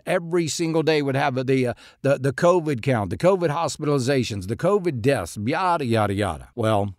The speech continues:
that turned out to be a little bit fake too, because the largest hospital system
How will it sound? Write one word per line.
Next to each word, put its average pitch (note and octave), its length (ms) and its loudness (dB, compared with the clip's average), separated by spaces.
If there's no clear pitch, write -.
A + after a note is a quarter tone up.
that E3+ 320 0
turned A#3 280 0
out E3 160 2
to C3+ 80 -2
be C#3 120 2
a C3+ 60 4
little B2+ 180 4
bit A#2 280 2
fake A#2+ 320 -2
too, D#3+ 320 0
because A#2+ 300 0
the A#2 120 0
largest G#3 640 0
hospital E3+ 680 -2
system C#3+ 640 -4